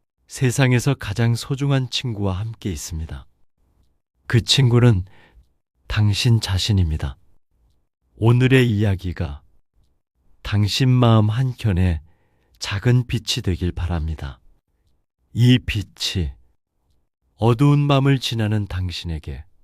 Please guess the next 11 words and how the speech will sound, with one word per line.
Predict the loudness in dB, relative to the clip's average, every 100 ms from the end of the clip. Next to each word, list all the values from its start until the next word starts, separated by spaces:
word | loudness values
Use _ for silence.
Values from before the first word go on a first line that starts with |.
| _ _ _ _ _ _ _ -8
조용한 | 0 4 6 4 4
위로와 | 2 0 0 -2 -4 -6 -12 _ _ _
따뜻한 | -6 -6 -4 -8 -6 -6 -4
용기가 | -4 -4 -8 -10 -10
되길. | -12 -12 -14 -16 _ _ _ _ _ _ _ _ _
함께 | -12 -4 -4 0 0 0
걸어와 | 0 -2 0 -2
주셔서 | -6 -10 -10 -10
감사합니다. | -10 -10 -10 -10 -10 -12 -12 -18 _ _ _ _ _ _ _ _ _ -8
당신은 | -2 0 0 2 2 2
이미 | 2 2 0 0